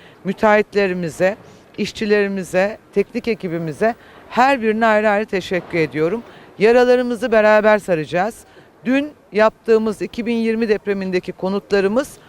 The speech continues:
bugün yapacaklarımızın göstergesi ve referansıdır. İş bilenin, kılıç kuşananın bu işi Murat Kurum Bakanım çok güzel yaptı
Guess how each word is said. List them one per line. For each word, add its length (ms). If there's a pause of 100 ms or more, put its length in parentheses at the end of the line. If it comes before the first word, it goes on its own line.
(200)
bugün 240
yapacaklarımızın 1080 (520)
göstergesi 960 (120)
ve 140
referansıdır. 840 (560)
İş 240
bilenin, 560
kılıç 300
kuşananın 680 (360)
bu 100
işi 400 (260)
Murat 300
Kurum 300
Bakanım 360
çok 280
güzel 380
yaptı 480